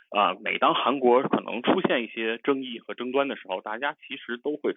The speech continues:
非常的直接的考虑到说，啊，一定是韩国的问题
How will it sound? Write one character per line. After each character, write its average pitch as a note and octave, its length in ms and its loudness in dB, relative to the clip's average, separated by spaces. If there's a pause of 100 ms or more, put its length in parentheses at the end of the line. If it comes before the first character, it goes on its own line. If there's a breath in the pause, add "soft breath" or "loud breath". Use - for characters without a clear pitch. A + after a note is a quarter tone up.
(120)
非 G3 220 -2
常 G2 260 -2
的 F#2+ 320 2 (100)
直 G#2+ 180 -2
接 F#2 200 -6
的 D#3 140 -2 (360)
考 - 200 -6
虑 F#2+ 160 -10
到 F#2+ 240 4
说， F#2 180 0 (300 soft breath)
啊， F2 160 2
一 G2+ 160 -6
定 D3 200 0
是 G#2+ 120 -4
韩 - 240 -8
国 F2 120 -2
的 F#2 80 -2
问 F2+ 120 -2
题 - 240 0